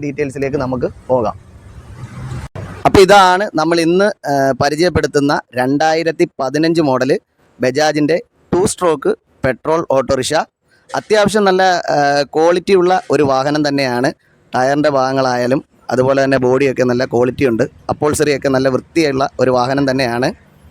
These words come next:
ഏകദേശം ആറ്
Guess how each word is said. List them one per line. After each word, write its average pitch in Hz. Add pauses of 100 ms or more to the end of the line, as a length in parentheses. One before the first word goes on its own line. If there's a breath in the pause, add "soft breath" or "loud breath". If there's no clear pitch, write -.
(1400)
ഏകദേശം 208 (340)
ആറ് 208